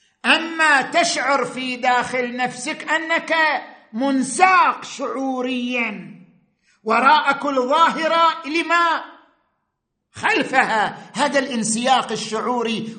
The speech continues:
وراء خلف كل ظاهرة يسمى إيمان بمبدأ السببية على نحو العلم الحضوري. فإذا هذه المصطلحات خليها في ذهنك،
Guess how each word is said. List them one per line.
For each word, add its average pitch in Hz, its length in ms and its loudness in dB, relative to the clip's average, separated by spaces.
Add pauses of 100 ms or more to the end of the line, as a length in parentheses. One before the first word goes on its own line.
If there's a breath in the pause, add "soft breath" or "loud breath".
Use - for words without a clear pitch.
وراء 233 380 4
خلف 247 420 -2
كل 302 220 -2
ظاهرة 233 880 0
يسمى 240 400 0
إيمان 220 540 2
بمبدأ 202 460 2
السببية 214 640 0
على 196 340 4
نحو 233 280 0
العلم 233 400 2 (1200)
الحضوري. 73 600 -12 (2250)
فإذا 180 320 -4
هذه 165 340 -6
المصطلحات 160 760 -8
خليها 151 380 -8
في 165 140 -8
ذهنك، 196 720 -10